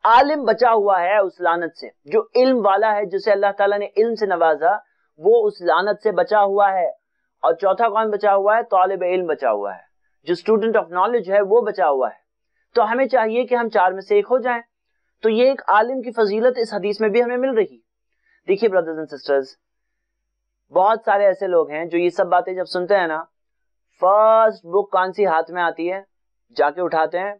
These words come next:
पढ़ना शुरू कर देते हैं। बोले, "इल्म हासिल करो।" एक बात याद रखिए, इल्म हासिल करने का मतलब ये नहीं है कि कुछ भी हासिल करो, पढ़ो, वो इल्म है। No,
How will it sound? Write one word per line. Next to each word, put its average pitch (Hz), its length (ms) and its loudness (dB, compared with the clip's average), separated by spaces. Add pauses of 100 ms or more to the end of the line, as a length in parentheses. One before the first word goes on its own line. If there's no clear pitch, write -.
पढ़ना 151 260 0
शुरू 143 220 -6
कर 123 120 0
देते 107 200 -18
हैं। 98 100 -20
बोले, 131 140 -2 (120)
"इल्म 240 220 0
हासिल 226 280 -4
करो।" 208 280 -4 (960)
एक 151 120 -2
बात 165 180 0
याद 175 160 2
रखिए, 120 300 -10 (680)
इल्म 247 200 0
हासिल 202 360 -2
करने 202 240 -2
का 208 80 2
मतलब 208 260 0
ये 202 200 2
नहीं 254 160 2
है 262 60 2
कि 226 140 -4
कुछ 247 400 -2
भी 254 140 2
हासिल 247 340 -2
करो, 247 200 4
पढ़ो, 233 280 0
वो 226 100 2
इल्म 240 280 -2
है। 233 140 -12 (440)
No, 220 280 0